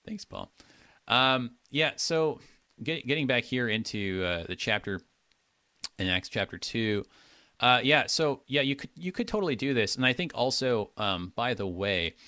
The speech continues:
when, when we give, uh, today in church, when there's an offering,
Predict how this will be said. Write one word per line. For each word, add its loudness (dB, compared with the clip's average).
when, 2
when 0
we 0
give, 0
uh, 0
today 0
in -2
church, -8
when -6
there's -4
an -12
offering, -4